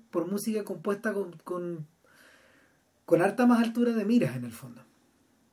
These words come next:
También es música hecha para la película, pero, pero lo, la, la, la, la gente que la entona, digamos, está, está mucho más estudiado el, a nivel antropológico, por decirlo de alguna forma. Funciona mejor, se sostiene mejor.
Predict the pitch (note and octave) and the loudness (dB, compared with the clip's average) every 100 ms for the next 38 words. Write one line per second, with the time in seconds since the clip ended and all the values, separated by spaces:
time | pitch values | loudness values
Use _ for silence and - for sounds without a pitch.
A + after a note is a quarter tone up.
0 | _ _ _ _ _ _ - D#3+ E3+ G#3 | _ _ _ _ _ _ 0 4 4 4
1 | G#3 A#3+ B3 A#3 A#3 B3 B3 B3 C4+ B3+ | 4 4 4 2 2 2 2 2 2 -2
2 | D#3 C#3+ C#3+ D#3+ D3+ D3 C#3+ D3 D3 C#3+ | -2 -4 -4 -2 0 -2 -4 -6 -4 -6
3 | - - D#3 D3+ D#3 D3+ D3+ C#3 B2+ G3 | -10 -8 -6 -4 -4 -6 -8 -12 -8 -8
4 | G3 G3+ F#3+ E3+ D3+ - F3+ G#3+ G#3 G3+ | -6 -6 -4 -6 -6 -2 -2 0 -2 -2
5 | G3+ G#3 G3+ - - - - - - A#3+ | -4 -2 -4 -8 -18 -20 -20 -20 -6 -4
6 | A#3+ F#3 G3 A3+ A#3 A3+ A#3+ A#3+ A3 G#3+ | -2 0 2 4 6 6 6 4 0 0
7 | G#3+ A#3 A#3 A#3 A#3 A3+ G#3+ B3 G3+ G#3 | 0 0 0 0 -2 -2 -4 -4 -2 0
8 | A3+ A3+ - G#3+ G#3+ A3+ - D3+ D3+ C#3+ | 2 2 0 -2 0 0 -2 -6 -6 -8
9 | C#3+ E3+ E3 D#3+ D#3 D#3 - D3+ - _ | -10 -10 -10 -8 -8 -10 -14 -18 -20 _
10 | _ _ _ _ _ _ _ _ - _ | _ _ _ _ _ _ _ _ -20 _
11 | _ _ _ _ F3+ D#3 A3 A#3 G#3+ - | _ _ _ _ -8 -4 0 2 2 0
12 | A#3+ - - E3 D#3+ D#3 B3+ A#3+ - - | -2 -4 -12 -12 -12 -2 2 4 2 -4
13 | D3 | -14